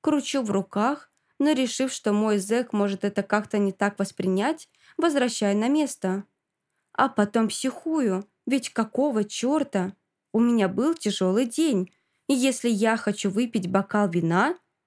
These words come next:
я его выпью, даже если мой гость решит, что я алкашка-тихушница. В общем, Денис возвращается как раз, когда я распахиваю холодильник. «Ты все?» Интересуюсь, не оборачиваясь.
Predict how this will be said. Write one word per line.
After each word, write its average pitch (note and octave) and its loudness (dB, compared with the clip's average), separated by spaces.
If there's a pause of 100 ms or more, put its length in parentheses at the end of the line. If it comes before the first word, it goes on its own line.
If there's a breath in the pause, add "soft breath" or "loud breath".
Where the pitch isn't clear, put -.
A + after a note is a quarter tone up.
я F3+ 2
его F3+ 2
выпью, F#3 0 (420)
даже A#3+ 2
если A3+ 0
мой G3+ 2
гость A3 0
решит, A3+ -2
что - -4
я G3+ 2
алкашка-тихушница. G3+ -2 (1200)
В G3+ 0
общем, A#3+ -2
Денис D4 0
возвращается A3+ 0
как G3+ -4
раз, A3 0
когда F#3+ -2
я G#3 0
распахиваю F#3+ -2
холодильник. A3 -2 (1080)
«Ты C4 2
все?» D#4 -2 (540)
Интересуюсь, A3 -2
не G#3+ 0
оборачиваясь. F#3+ -2